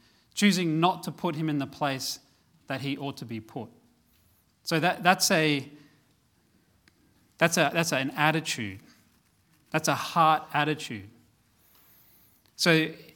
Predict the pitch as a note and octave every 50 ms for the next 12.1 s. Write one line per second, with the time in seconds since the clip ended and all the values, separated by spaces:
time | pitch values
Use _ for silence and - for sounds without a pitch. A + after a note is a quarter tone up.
0 | _ _ _ - F3 E3 C#3+ D3+ F3+ G3 G3 G3 F#3+ E3 D3+ E3+ D#3 D#3 D#3 D#3
1 | C#3+ C#3 D3+ C#3+ C3 D3 D3+ D3+ D#3 D#3 D3+ D3 - - - D#3 D3+ C#3 B2+ A#2+
2 | D#3+ D#3+ D#3 D3 D3+ - - - - - - C#3 C#3 D#3 D#3 - - - - -
3 | - - D3 D#3 D#3 E3 D#3+ D#3+ - - - B2+ A2 G#2 G#2 F#2 - - _ _
4 | _ _ _ _ _ _ _ _ _ _ _ _ _ _ _ _ _ _ _ _
5 | _ _ _ _ _ _ _ _ - D#3+ D#3+ D#3+ E3 E3 D#3 D#3 D3 D3+ D#3 -
6 | - - - - - - D#3+ F3 F3 E3 D3+ D3 D3+ F3 F#3 - - F3+ D#3+ -
7 | - B2 A2 G#2+ - - - - - _ - C#3+ C#3 B2 C3 B2+ A#2+ G#2+ G2+ A2+
8 | - - - - - - - - - E3+ F3+ F3 E3+ F3 F#3 G#3 - - F#3+ D#3
9 | - - D#3+ C#3+ C#3 - - - - - _ _ _ _ _ _ _ _ _ _
10 | _ _ _ _ _ _ _ _ _ _ - - - E3 B2 A#2+ C3+ E3+ E3+ A#2+
11 | - - - - - - - - - D3+ C3 B2 B2 - E3+ F#3 G3+ G#3 F#3+ F#3+
12 | -